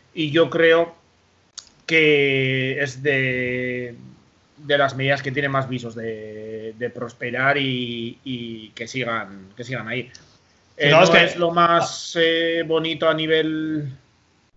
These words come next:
Speaker 1: purista, no, no es lo que más mola, ¿no? Se hace un poco raro y tal, pero vamos, por lo menos le da un toque extra de, de emoción. No
Speaker 2: No,
Speaker 1: sé.
Speaker 2: ha-,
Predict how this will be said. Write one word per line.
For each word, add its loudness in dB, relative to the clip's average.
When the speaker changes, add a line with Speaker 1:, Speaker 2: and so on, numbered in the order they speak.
Speaker 1:
purista, 2
no, -2
no -2
es -4
lo 0
que -6
más -8
mola, 2
¿no? -2
Se -8
hace 0
un -4
poco -4
raro 4
y -4
tal, -2
pero 4
vamos, 2
por 0
lo 0
menos -2
le 2
da 4
un -2
toque 0
extra -2
de, 0
de -4
emoción. -4
No -10
Speaker 2:
No, -4
Speaker 1:
sé. -12
Speaker 2:
ha-, 2